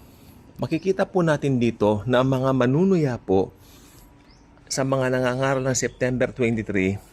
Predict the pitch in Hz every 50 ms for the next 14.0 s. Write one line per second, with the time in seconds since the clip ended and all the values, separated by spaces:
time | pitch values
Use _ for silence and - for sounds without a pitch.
0 | - - 127 151 147 143 151 143 147 147 139 160 175 170 170 165 156 147 135 127
1 | 123 123 - 135 135 131 - - - 131 127 131 127 123 120 117 120 113 120 117
2 | 117 113 113 110 110 107 104 101 98 98 95 92 92 90 - - 98 78 76 -
3 | - - - - - - - - - - - - - 135 135 131 139 139 131 127
4 | 127 127 107 120 117 117 101 110 101 98 95 92 104 98 87 85 - - - -
5 | - - - - - - - - - - - - - - - - - - - -
6 | - - - - - - - - - - 185 - - 196 175 160 226 214 - 180
7 | 180 180 208 214 202 - 196 196 185 180 170 165 - - 131 123 120 110 117 110
8 | 139 147 127 120 117 113 117 117 113 - - - - - - - - 107 107 110
9 | 120 131 131 - - - 113 117 110 101 95 92 90 90 - - - - - -
10 | - - - - - - - - - - - - - - - - - 113 107 127
11 | 196 226 220 - - 165 151 131 120 110 135 - - 127 127 147 160 165 147 135
12 | 131 123 123 117 117 110 107 107 110 110 110 104 107 110 101 107 107 107 104 107
13 | - 110 110 110 110 110 104 104 95 107 104 101 - 98 - - 95 82 78